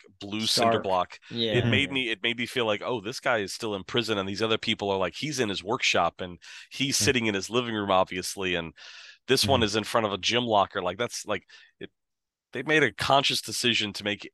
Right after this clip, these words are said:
Speaker 1: you think that he was, like, the ringleader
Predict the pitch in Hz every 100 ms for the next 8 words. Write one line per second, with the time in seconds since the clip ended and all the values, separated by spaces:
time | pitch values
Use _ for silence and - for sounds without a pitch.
0 | _ 95 95 120 127 - 120 98 85 -
1 | _ _ _ _ - 95 - 113 101 95
2 | - - 90 82 98 90 101 110 98 92
3 | 80 76